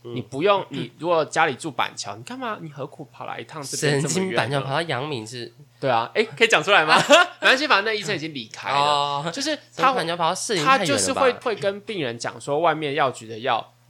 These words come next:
Speaker 2: 是假的，或者是，是不好的，或者是什么，他也不管你是不是原厂或者是台厂哦，他直接说外面药局的药是不好的，是假的，
Speaker 1: 没有啊。
Speaker 2: 叫病人回来领。
Speaker 1: 没有啊。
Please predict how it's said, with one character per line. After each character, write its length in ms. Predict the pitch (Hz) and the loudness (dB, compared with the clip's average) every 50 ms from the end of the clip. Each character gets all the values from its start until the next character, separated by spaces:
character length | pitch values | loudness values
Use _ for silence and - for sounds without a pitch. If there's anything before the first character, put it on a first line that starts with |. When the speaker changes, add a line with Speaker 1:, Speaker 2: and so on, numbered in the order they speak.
| _ _ _ | _ _ _
Speaker 2:
是 160 | - - 143 | -14 -12 -10
假 360 | 123 - - 113 80 - - - | -6 -4 -2 -2 -2 -4 -8 -14
的， 180 | - 67 - - _ _ _ _ _ | -16 -18 -18 -18 _ _ _ _ _
或 160 | - 196 175 | 0 2 2
者 140 | 135 113 107 | 2 0 -2
是， 260 | - - 156 147 127 | -2 -4 -6 -6 -6
是 160 | 120 - 170 | -6 -6 -6
不 160 | - - 185 | -4 -2 -2
好 300 | 165 - - - - - - | -2 -2 -2 -6 -8 -10 -12
的， 180 | - 73 - _ _ _ _ _ | -16 -18 -18 _ _ _ _ _
或 120 | - 185 139 | -4 -2 -2
者 80 | 120 | -2
是 100 | 135 156 | -4 -8
什 80 | 143 - | -12 -12
么， 80 | - | -8
他 140 | - - 269 254 | -2 2 4 4
也 60 | 190 | 4
不 120 | - 240 | 2 0
管 220 | 220 - 175 156 135 | 0 2 2 2 2
你 80 | 117 | -2
是 140 | 110 - 175 | -6 -6 -6
不 60 | 165 | -4
是 100 | 175 185 | -4 -4
原 220 | 165 135 117 113 117 | -2 -2 -2 -2 -4
厂 200 | - 131 92 - | -6 -8 -6 -4
或 140 | 131 143 | -4 -2
者 160 | 127 101 107 117 | -2 -2 -2 -4
是 260 | 131 143 131 123 - _ _ _ _ _ | -8 -8 -10 -10 -10 _ _ _ _ _
台 160 | - 117 113 120 | -6 -4 -4 -2
厂 200 | - 143 113 92 | -2 -4 -6 -6
哦， 100 | 73 - | -6 -4
他 100 | - 156 | -2 -2
直 200 | 160 - - 120 | -2 -2 -4 -8
接 180 | 110 131 135 131 | -6 -4 -4 -4
说 200 | 135 - 135 120 | -2 -2 0 0
外 140 | 131 127 117 | 2 0 0
面 220 | 120 117 107 107 - _ _ | -2 -8 -12 -14 -16 _ _
药 160 | - 131 123 117 | -6 -4 -4 -4
局 160 | - 120 113 | -6 -12 -14
的 60 | 107 | -10
药 180 | 107 110 104 117 | -8 -8 -8 -8
是 280 | - - - 113 98 - _ _ _ _ _ - | -8 -8 -8 -8 -10 -14 _ _ _ _ _ -6
不 80 | 151 | -4
好 220 | 127 117 - - - | -4 -4 -4 -10 -12
的， 100 | - - | -14 -18
是 120 | - - 117 | -18 -18 -16
假 240 | - - - - - - | -12 -8 -8 -8 -8 -8
的， 80 | 113 110 | -8 -4
Speaker 1:
没 220 | 110 104 101 104 | -2 0 0 2
有 100 | 117 120 | 2 2
啊。 220 | 110 95 87 90 90 | 2 2 0 0 0
Speaker 2:
叫 140 | - 143 127 | 2 2 0
病 180 | 131 147 131 | 0 -2 -8
人 100 | 113 92 - | -8 -8 -10
回 140 | - - 120 | -12 -12 -12
来 140 | 123 127 127 | -12 -12 -14
领。 120 | 127 123 117 | -14 -10 -6
Speaker 1:
没 220 | 117 117 113 117 | -4 -2 -2 0
有 120 | 123 127 | 0 0
啊。 360 | 110 98 90 87 92 92 95 | -2 -2 -4 -4 -8 -12 -12